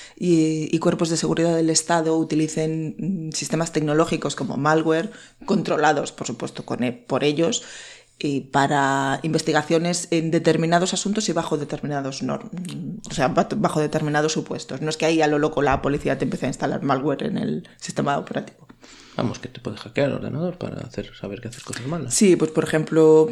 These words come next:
Speaker 1: eh, para investigar delitos de,
Speaker 2: Sobre todo con
Speaker 1: de intercambio de archivos pedófilos, por ejemplo.
Speaker 2: Sí.
Speaker 1: Bueno, abusos sexuales.
Speaker 2: A
Speaker 1: Estos
Speaker 2: ver,
Speaker 1: delitos
Speaker 2: que
Speaker 1: tan bonitos.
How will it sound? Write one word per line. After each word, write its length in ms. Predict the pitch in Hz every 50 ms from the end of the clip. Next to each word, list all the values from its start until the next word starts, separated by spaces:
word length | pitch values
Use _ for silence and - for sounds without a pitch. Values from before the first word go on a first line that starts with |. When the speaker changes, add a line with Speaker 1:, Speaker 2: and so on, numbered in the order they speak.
| 254 -
Speaker 1:
eh, 680 | 160 147 143 143 139 139 131 135 156 156 160 160 175 180 - - _
para 520 | - 135 131 127 127 127 131 131 131 131
investigar 560 | 139 139 - 143 139 - 143 139 135 135 139
delitos 440 | - 139 135 143 135 - - 156 165
de, 680 | 190 - 110 127 127 - - - - 156 170 190 - - -
Speaker 2:
Sobre 160 | - 117 113
todo 340 | 120 - 139 139 120 104 -
con 160 | - 98 98
Speaker 1:
de 80 | 98 135
intercambio 400 | 139 127 143 151 - 156 147 143
de 60 | 143
archivos 300 | 139 - - - 139 -
pedófilos, 480 | - - - 160 - - 190 190 185
por 120 | - - -
ejemplo. 360 | - - 180 185 - 180 170 165
Speaker 2:
Sí. 460 | 160 165 131 110 98 85 85 - - -
Speaker 1:
Bueno, 260 | - - - 180 - - - - - _
abusos 320 | - - 143 147 - 214 -
sexuales. 580 | - - - 180 180 185 185 175 180 185 - - - - - - - - _ _ _ -
Speaker 2:
A 100 | - - -
Speaker 1:
Estos 120 | - 117 123
Speaker 2:
ver, 160 | 135 120 -
Speaker 1:
delitos 220 | - 311 - 226 - 240 -
Speaker 2:
que 80 | - -
Speaker 1:
tan 140 | 262 269
bonitos. 400 | 214 196 151 - - 240 - -